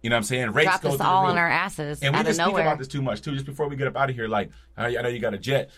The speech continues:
Speaker 1: Just real briefly, like, the rates are, like, up and down, up and down. And so as you being an L O, how do you feel about where the rates are? 'Cause how could they, when they go, "Well, she's saying all that," I mean, shit.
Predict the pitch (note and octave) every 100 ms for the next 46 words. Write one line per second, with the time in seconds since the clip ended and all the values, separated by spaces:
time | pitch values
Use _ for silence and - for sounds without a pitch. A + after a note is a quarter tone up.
0 | - B2+ G#2 C#3+ C3+ D#3 D#3+ C3+ B2+ G#2+
1 | A#2 A2 G2 D3+ G#3 - A#2 G#2+ G2+ -
2 | - - A#2+ B2 G#2+ - D3+ D3+ B2+ B2+
3 | D3 C3+ - G2+ D3+ D3+ B2+ D3 C3+ C3+
4 | D#3 D#3+ D#3 C#3 B2 D3 D#3+ C#3+ C#3 -
5 | - - F#2+ - C3+ F3+ G3 E3+ E3 C#3+
6 | - D3+ D#3+ D#3+ C#3 C3 A#2 A2+ F#2+ F#2+
7 | D3+ C3 A#2 G#2+ A#2+ D3+ - C3+ C3 C#3+
8 | D#3 C#3 A#2+ - - - - E3 E3 D3+
9 | C3 C3 D#3+ - B2+ A#2+ A2+ G2+ - D#3+
10 | -